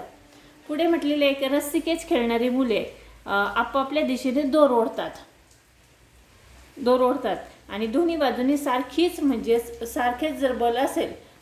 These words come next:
तर, अ, दोर हलत नाही आणि एका बाजूने बल अधिक झाले तर दोर त्या बाजूला सरकतो. म्हणजेच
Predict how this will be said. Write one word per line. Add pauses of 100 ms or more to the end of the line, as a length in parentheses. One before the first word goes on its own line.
(160)
तर, (1300)
अ,
दोर
हलत
नाही (200)
आणि
एका
बाजूने
बल
अधिक
झाले
तर
दोर
त्या
बाजूला
सरकतो. (300)
म्हणजेच